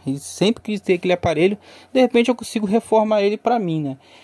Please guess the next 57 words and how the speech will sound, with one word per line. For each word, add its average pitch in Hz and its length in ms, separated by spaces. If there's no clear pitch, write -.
E, 349 160
cara, 285 320
tipo 226 160
assim, 254 300
acabei 214 380
negociando 240 580
com - 80
o 202 40
rapaz. 202 420
Ele 196 100
pediu 175 260
pra 180 140
mim 180 100
um 170 120
Pix - 340
de 165 120
dez 170 220
reais 165 340
pra 165 120
poder 156 240
ele 156 160
trazer 151 420
a 151 60
parada. 202 500
Beleza, 254 600
dez 214 220
reais, 220 480
né? 233 200
Mandei 190 280
os 185 100
dez 180 120
reais 180 240
pra 220 200
ele, 254 220
ele 277 120
vai 262 160
tá 254 140
trazendo 240 400
pra 226 180
mim, 208 120
a - 20
gente - 100
vai 220 120
tá 226 100
acompanhando 220 600
aí. 165 120
Se 170 100
você 185 200
quiser 214 160
acompanhar 214 440
essa 208 180
história, 226 460
rapaziada, 170 380
se - 140
inscreva 196 300
no 208 100
canal, 190 420